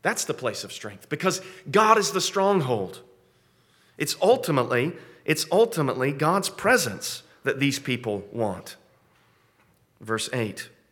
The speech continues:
"O Lord God of hosts, hear my prayer.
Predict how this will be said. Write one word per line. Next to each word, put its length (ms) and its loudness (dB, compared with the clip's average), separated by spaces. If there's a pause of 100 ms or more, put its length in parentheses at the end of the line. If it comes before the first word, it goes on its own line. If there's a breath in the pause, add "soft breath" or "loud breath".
(880)
"O 120 -4
Lord 280 -2
God 200 -2
of 100 -8
hosts, 580 -10 (800 soft breath)
hear 320 -2
my 180 -4
prayer. 460 -6